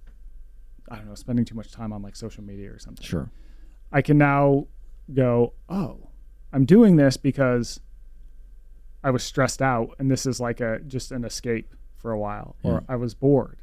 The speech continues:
Speaker 1: But is there another w-, ti-, way I could spend my boredom?" And also realizing that, you know, when, like I said before, it's like when you do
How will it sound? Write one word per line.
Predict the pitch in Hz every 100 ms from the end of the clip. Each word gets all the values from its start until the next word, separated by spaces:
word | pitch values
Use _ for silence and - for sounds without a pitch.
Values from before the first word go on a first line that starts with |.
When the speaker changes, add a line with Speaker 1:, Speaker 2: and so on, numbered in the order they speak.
| - -
Speaker 1:
But | 131
is |
there | 123 170
another | 160 156
w-, | 135 127 - -
ti-, | - 143 139
way | 143 143
I | 120
could | 117
spend | - 123
my | 117 107
boredom?" | 113 110 101 - - - - - - -
And | 156 180
also | 180 175
realizing | 147 147 139 127 123 123
that, | 120 113 113 - -
you | 135
know, | 123
when, | 120 117 110 107 - -
like | 143 127
I | 117
said | 110 117
before, | 110 180 147
it's | 120
like | 113
when | 120
you | 165
do | 202 175 156 127